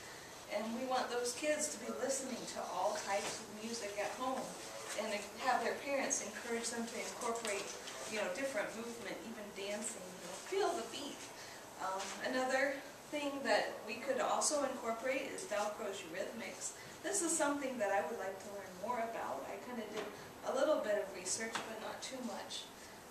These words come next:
Um, also, in their lesson, when they first start, in those very first pieces, one thing we can help them with their beat is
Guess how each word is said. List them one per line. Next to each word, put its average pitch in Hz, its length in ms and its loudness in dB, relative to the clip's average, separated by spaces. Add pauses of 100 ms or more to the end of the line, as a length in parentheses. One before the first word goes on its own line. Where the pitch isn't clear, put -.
Um, - 240 0 (720)
also, 233 580 6 (420)
in 247 120 0
their 226 200 4
lesson, - 400 2 (260)
when 208 180 -2
they 180 80 0 (160)
first 226 240 -2
start, 226 360 6
in 185 140 -4
those 196 140 -4
very 240 280 2
first - 460 0
pieces, 180 480 -4 (420)
one 233 200 0
thing 240 180 2
we 240 100 0
can 220 200 -2
help - 240 2
them 202 160 0 (180)
with 226 180 -2
their 208 200 -2
beat - 320 -2 (480)
is 190 300 -2